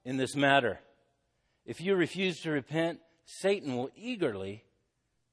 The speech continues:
attack you with deception like that. Try to get you to do anything but repent.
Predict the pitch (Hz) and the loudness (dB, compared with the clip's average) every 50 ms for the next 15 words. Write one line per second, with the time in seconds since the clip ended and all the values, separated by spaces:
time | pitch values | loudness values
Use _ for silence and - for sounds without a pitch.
0 | - 117 - - - - 165 156 151 - - 123 113 110 107 - - 101 - - | -14 -14 -14 -12 -6 -2 -2 -2 -2 -4 -6 -8 -8 -8 -10 -10 -12 -16 -8 -6
1 | - 139 - - - - 98 95 98 98 _ _ _ _ _ _ _ _ _ _ | -4 -4 -4 -6 -10 -14 -14 -14 -14 -18 _ _ _ _ _ _ _ _ _ _
2 | _ _ _ _ _ _ _ _ _ _ _ _ _ _ - 98 95 - _ - | _ _ _ _ _ _ _ _ _ _ _ _ _ _ -12 -12 -12 -12 _ -12
3 | - 117 104 90 - _ _ _ _ _ _ _ _ _ _ _ _ _ _ _ | -10 -10 -8 -10 -12 _ _ _ _ _ _ _ _ _ _ _ _ _ _ _
4 | _ _ _ _ _ _ _ _ _ _ _ _ _ _ - _ _ _ _ _ | _ _ _ _ _ _ _ _ _ _ _ _ _ _ -20 _ _ _ _ _
5 | _ 123 120 110 104 95 120 123 - - - 110 98 95 - _ _ _ - 104 | _ -8 -6 -6 -6 -6 -6 -8 -8 -8 -10 -10 -10 -10 -12 _ _ _ -16 -12
6 | 104 113 120 120 117 117 117 - 123 113 107 92 87 87 - 117 110 101 _ _ | -10 -10 -8 -8 -8 -8 -8 -8 -8 -10 -10 -12 -10 -6 -6 -6 -6 -6 _ _
7 | _ _ _ _ - 95 95 - - - 117 95 85 | _ _ _ _ -14 -12 -12 -12 -12 -12 -14 -14 -14